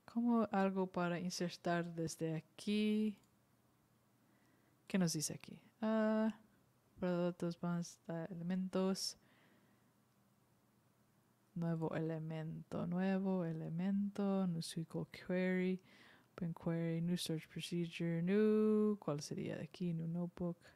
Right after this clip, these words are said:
Aquí, ah, new item, ahí estamos. Ok, copiemos este de aquí, perfecto.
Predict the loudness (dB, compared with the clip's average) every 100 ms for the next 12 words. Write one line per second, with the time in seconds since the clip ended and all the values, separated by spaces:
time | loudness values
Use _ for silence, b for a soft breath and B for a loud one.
0 | _ B B B B B B B B B
1 | _ _ _ _ _ _ -20 -8 -6 2
2 | 4 6 4 4 4 4 2 0 -2 -4
3 | -4 -8 -10 -10 -8 -8 -8 -8 -8 -14
4 | _ _ -6 -2 0 0 -2 -2 -2 -4
5 | -2 -2 -4 -4 -4 0 2 2 2 4
6 | 4